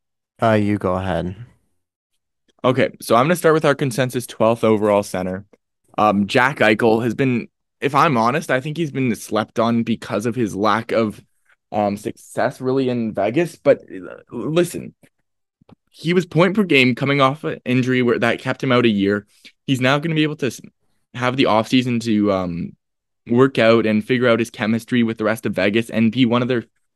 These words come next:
Speaker 2: premier players, considering that they got rid of players like Pacioretty, um, Dadonov, other guys in their top six. Um, but I think that, honestly, we have to remember that Jack Eichel was a consensus top ten center,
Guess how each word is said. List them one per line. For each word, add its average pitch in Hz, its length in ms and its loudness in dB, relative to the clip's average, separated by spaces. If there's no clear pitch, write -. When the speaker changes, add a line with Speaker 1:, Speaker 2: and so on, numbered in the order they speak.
Speaker 2:
premier 131 360 0
players, 117 460 -2
considering 120 440 -2
that 110 120 -2
they 107 100 0
got 110 260 0
rid 107 160 0
of 104 180 -4
players 107 280 -2
like 101 140 -6
Pacioretty, 98 720 -6
um, 95 500 -4
Dadonov, 107 640 2
other 113 240 2
guys 110 360 0
in - 260 -6
their 104 120 0
top 101 280 -4
six. - 460 -6
Um, 104 360 0
but 113 180 0
I 117 100 0
think - 240 -6
that, 139 200 -8
honestly, 147 380 2
we 135 240 0
have 196 180 -4
to 202 80 0
remember 143 320 4
that 98 160 0
Jack 135 260 -4
Eichel 127 320 0
was 101 140 -4
a 113 60 -2
consensus 113 640 -4
top - 260 -4
ten 110 280 -2
center, 104 460 -2